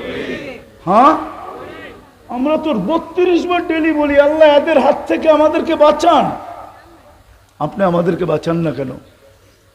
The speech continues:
আল্লাহ যেন আমাকে বলতে চায়, "আমি বাঁচাইবো তো বাঁচাইবো কি করে?" ওই প্রবাদ বাক্যই মনে ওঠে, কয়, "শখের পিঠা মধ্যখানে।" মনে হয় আপনারা প্রবাদ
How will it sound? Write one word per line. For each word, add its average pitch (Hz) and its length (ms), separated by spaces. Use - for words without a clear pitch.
আল্লাহ 180 320
যেন 190 200
আমাকে 180 340
বলতে 165 360
চায়, 160 300
"আমি 160 160
বাঁচাইবো 160 500
তো 165 120
বাঁচাইবো 160 440
কি 151 160
করে?" 143 260
ওই 220 180
প্রবাদ 240 520
বাক্যই 208 360
মনে 190 300
ওঠে, 180 400
কয়, 175 180
"শখের 175 600
পিঠা 175 540
মধ্যখানে।" 180 920
মনে 196 180
হয় 226 100
আপনারা 220 320
প্রবাদ 226 400